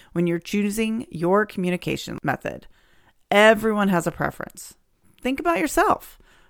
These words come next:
Do you prefer to have people that you're doing business with email you, call you, text you, D M you on social media, or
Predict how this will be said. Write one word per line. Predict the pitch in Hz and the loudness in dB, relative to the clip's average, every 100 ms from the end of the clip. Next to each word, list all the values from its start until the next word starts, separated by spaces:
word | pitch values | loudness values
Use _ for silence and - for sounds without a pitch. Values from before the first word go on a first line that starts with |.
| _ - | _ -4
Do | |
you | 185 220 | -2 0
prefer | 302 247 233 214 | 0 2 4 4
to | 240 | 4
have | 196 | 0
people | - 190 214 220 | -2 -2 0 2
that | 214 | 2
you're | - | 0
doing | 175 180 170 | 0 0 0
business | 165 160 180 - | -2 -2 -4 0
with | 165 - _ - | -2 -2 _ -4
email | 147 147 160 190 | -2 2 2 2
you, | 226 277 381 508 _ - _ | 2 0 0 -2 _ -20 _
call | - - 139 151 | -10 0 2 2
you, | 196 302 392 - | 2 0 0 0
text | 160 - - - | -2 -2 -4 -2
you, | 320 381 415 - - - - | 0 0 -2 -8 -20 -20 -10
D | - 254 233 | -2 0 2
M | 233 269 | 4 4
you | 285 285 | 4 4
on | 247 220 | 2 0
social | - 202 220 196 | 0 -2 0 0
media, | 165 202 277 392 - | 0 0 0 -2 -4
or | - 277 359 381 | 2 4 4 0